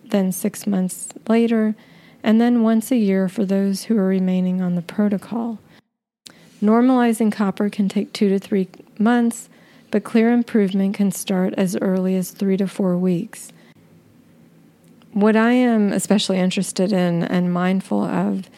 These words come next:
is that many people with elevated copper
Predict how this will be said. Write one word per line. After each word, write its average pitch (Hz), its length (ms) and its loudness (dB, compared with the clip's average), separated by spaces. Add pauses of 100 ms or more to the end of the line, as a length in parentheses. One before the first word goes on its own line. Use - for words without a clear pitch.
(500)
is 190 360 0
that 180 420 2
many 190 320 2
people 185 400 0
with 180 160 -2
elevated 190 500 0
copper 175 640 -2